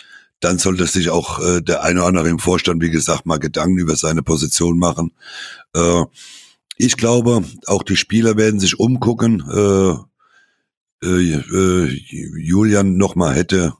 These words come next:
vielleicht in der Mannschaft mehr durchgreifen müssen. Äh, vielleicht hat, wollte er es, vielleicht hat man ihn nicht gelassen. Äh, wir wissen's ja nicht, wir sind ja nicht tagtäglich dabei, aber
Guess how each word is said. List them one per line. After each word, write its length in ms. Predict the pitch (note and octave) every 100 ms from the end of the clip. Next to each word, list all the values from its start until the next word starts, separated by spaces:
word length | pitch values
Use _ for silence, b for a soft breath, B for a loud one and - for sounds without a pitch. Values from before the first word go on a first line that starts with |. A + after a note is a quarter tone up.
| _
vielleicht 640 | - - F2 F#2 F2 - -
in 160 | F2+
der 100 | F2+
Mannschaft 460 | D#2 D#2+ F2 F2+ -
mehr 180 | F2 F2
durchgreifen 640 | G2+ G2 - F#2 F#2 F2+
müssen. 400 | F#2 F#2 F#2+ E2+ _ B B B B B B B _ -
Äh, 300 | F2 E2+ E2
vielleicht 360 | D#2 F#2+ F#2+ F#2
hat, 220 | G#2+ -
wollte 360 | F2 G2+ C#3 C3
er 220 | B2 B2
es, 120 | A2+
vielleicht 260 | - G#2+ G2
hat 140 | G2+
man 120 | G#2
ihn 120 | G#2 G#2
nicht 180 | G2+
gelassen. 640 | - F#2+ A#2+ G#2+ A#2 A2 B B B B B B G2
Äh, 320 | G#2 G#2 G2
wir 140 | G2
wissen's 320 | G#2+ G#2 A2+
ja 120 | G2+ G2
nicht, 200 | G2+ -
wir 100 | G2
sind 200 | G2 F#2
ja 180 | F#2
nicht 220 | F#2 F2+ -
tagtäglich 500 | F#2 F2 F#2+ F2 E2
dabei, 400 | F2 - E2+ F#2+
aber 280 | F2+ F2